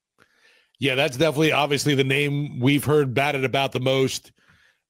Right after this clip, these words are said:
And, you know, it was initially, what was it, last week or the week before? It's like, well, they're talking about bringing him in in a senior offensive assistant kind of role. Well, there's that open now, and also the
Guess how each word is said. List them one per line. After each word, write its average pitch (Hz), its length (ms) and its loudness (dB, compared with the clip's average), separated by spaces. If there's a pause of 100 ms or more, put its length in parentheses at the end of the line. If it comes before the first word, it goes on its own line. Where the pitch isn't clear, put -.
And, 123 320 -2
you 123 100 -2
know, 127 580 -2
it 131 120 0
was 131 200 2
initially, 131 1040 2 (180)
what 147 140 0
was 117 140 2
it, 110 100 -4
last 143 300 -2
week 156 180 2
or 143 40 4
the 120 100 2
week 131 180 0
before? 131 340 2
It's 123 120 -4
like, 123 220 -2 (440)
well, 131 360 2 (280)
they're 147 100 2
talking 156 380 -2
about 139 280 0
bringing 139 320 0
him 139 160 0
in 139 100 0
in 127 120 -4
a 120 80 0
senior 143 480 -2
offensive 127 920 0 (520)
assistant 139 640 0
kind 139 220 -2
of 110 140 -4
role. 131 480 2 (260)
Well, 123 420 0 (520)
there's 147 200 2
that 160 280 0
open 180 320 2
now, 180 300 2
and 170 240 -2
also 151 300 2
the 139 140 2